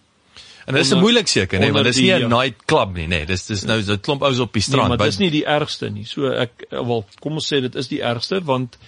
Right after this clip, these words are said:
Speaker 2: jy sit daar so met soveel ongebore kinders en jy sit met soveel aborsies. So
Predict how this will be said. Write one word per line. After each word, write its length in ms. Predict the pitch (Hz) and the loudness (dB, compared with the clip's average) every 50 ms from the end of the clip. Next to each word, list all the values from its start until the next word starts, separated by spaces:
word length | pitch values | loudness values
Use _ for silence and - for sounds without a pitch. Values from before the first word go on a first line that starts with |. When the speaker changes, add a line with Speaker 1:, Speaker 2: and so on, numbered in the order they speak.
| - - - - - _ _ | -20 -20 -20 -20 -20 _ _
Speaker 2:
jy 180 | 131 127 131 | -2 0 0
sit 260 | 127 - - 175 170 151 | 0 0 0 0 0 2
daar 240 | 143 135 135 135 | 4 4 4 2
so 140 | 120 - 147 | 2 0 -2
met 220 | 131 123 123 107 - | -2 -2 -2 -2 -2
soveel 360 | - 165 156 - - 170 160 | -2 -2 -2 0 0 -2 -2
ongebore 720 | - 180 156 151 143 - - 147 127 127 127 127 127 120 | -2 -2 -4 -4 -4 -4 -6 -4 0 0 2 2 0 -2
kinders 500 | - - 139 127 123 131 160 - - - _ _ - - - - _ _ | -4 -4 -4 -4 -4 -4 -6 -8 -12 -14 _ _ -20 -20 -20 -20 _ _
en 160 | - 127 123 | -2 0 0
jy 100 | 127 123 | 2 0
sit 260 | 110 - 147 131 123 | 0 -2 -2 -4 -2
met 100 | 135 120 | -6 -6
soveel 340 | - - 139 113 - 135 123 | -4 -4 -4 -2 -2 -2 0
aborsies. 680 | 123 117 113 113 113 113 107 - - 113 110 - - - _ _ _ _ _ _ _ _ _ _ - _ | 0 0 0 0 -2 -2 -2 -4 -6 -8 -10 -12 -14 -16 _ _ _ _ _ _ _ _ _ _ -20 _
So 300 | - - - 135 127 127 | -10 -2 0 0 0 0